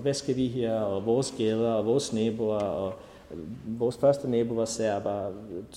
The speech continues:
to gader derfra, der har vi ukrainer. Det, vi, vi er så blandet, og vi har altid været der, og så, og så videre, og så videre. Men lige pludselig en dag, der kan man ikke komme i skolen, og så er der, så er den verden skrumpet sammen, øh, strømmen er der ikke længere, vandet er der ikke længere.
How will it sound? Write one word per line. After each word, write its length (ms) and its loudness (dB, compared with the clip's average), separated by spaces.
to 160 -2
gader 200 6
derfra, 520 2
der 80 2
har 120 0
vi 100 0
ukrainer. 680 -2
Det, 160 -2
vi, 140 4
vi 160 6
er 40 8
så 240 2
blandet, 420 4
og 80 0
vi 60 2
har 120 2
altid 260 0
været 320 -2
der, 80 -2
og 140 -6
så, 180 0
og 100 -4
så 120 -4
videre, 160 2
og 60 0
så 120 -8
videre. 220 -6
Men 460 4
lige 120 4
pludselig 280 4
en 60 8
dag, 180 10
der 80 8
kan 140 4
man 100 2
ikke 100 0
komme 180 4
i 40 0
skolen, 520 4
og 100 0
så 160 0
er 120 6
der, 160 8
så 160 2
er 120 6
den 200 4
verden 280 6
skrumpet 420 0
sammen, 600 0
øh, 320 0
strømmen 440 2
er 120 4
der 80 4
ikke 200 0
længere, 320 0
vandet 320 2
er 80 4
der 80 0
ikke 220 -2
længere. 340 -2